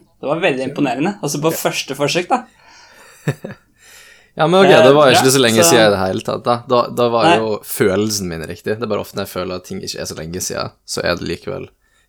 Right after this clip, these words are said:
Speaker 2: ti år siden.
Speaker 1: Det var riktig ti år.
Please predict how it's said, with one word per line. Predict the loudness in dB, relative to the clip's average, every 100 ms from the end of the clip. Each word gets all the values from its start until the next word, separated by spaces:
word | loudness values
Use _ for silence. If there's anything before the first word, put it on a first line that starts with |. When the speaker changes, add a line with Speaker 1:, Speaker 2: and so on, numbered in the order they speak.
| -10
Speaker 2:
ti | -6
år | -6
siden. | -8 -12 -14 _ _ _ _ _
Speaker 1:
Det | -6 -2
var | 0 0
riktig | -2 -8 -2 0 0 -2
ti | -4 -2
år. | -4